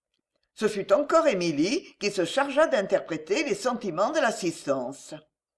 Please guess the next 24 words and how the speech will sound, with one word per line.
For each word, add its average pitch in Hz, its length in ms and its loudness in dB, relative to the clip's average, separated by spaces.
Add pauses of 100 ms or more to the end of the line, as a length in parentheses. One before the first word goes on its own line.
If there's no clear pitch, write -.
(920)
Mais 226 100 0
pourquoi 277 600 2 (100)
êtes-vous 208 360 -2
venue 330 340 -2
ici ? » 156 520 -4 (140)
demanda-t-elle. 170 960 0 (420)
Qui 302 140 4
a 156 100 6
jamais 320 400 4
entendu 214 380 0
parler 165 520 2 (160)
d'une 185 240 0
jeune 311 280 0
fille 277 480 0
entrant 294 400 4
en 202 140 4
pension 226 640 0 (300)
juste 302 380 4
au 277 60 8
moment 233 440 2
où 220 80 -2
commencent 233 500 2
les 302 80 2
vacances ? 143 720 2